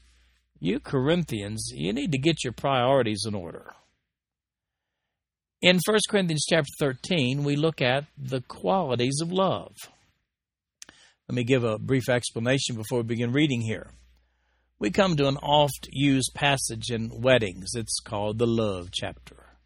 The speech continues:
Now, here's a question. Why is it that when Paul is in the midst of discussing the manifestation of spiritual gifts in the church service, why does he seemingly pause that discussion to talk about love?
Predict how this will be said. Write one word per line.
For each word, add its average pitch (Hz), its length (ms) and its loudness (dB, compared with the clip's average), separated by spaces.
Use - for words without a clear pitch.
Now, 196 60 2
here's 190 240 6
a 147 60 -2
question. - 560 0
Why 175 360 6
is 170 300 6
it 131 200 0
that 131 160 2
when 127 240 0
Paul 156 420 4
is 139 100 2
in 135 120 0
the 127 80 2
midst 143 420 2
of 165 140 -2
discussing 143 580 0
the 117 100 -2
manifestation 127 920 0
of 110 60 -6
spiritual 120 460 -4
gifts 113 280 -2
in 139 60 -6
the 139 120 -4
church 139 220 0
service, 104 480 -6
why 185 220 2
does 220 180 2
he 180 80 6
seemingly 170 580 2
pause 147 540 4
that 147 180 2
discussion 151 580 -2
to 139 40 -4
talk 139 300 0
about 147 260 0
love? 190 440 -2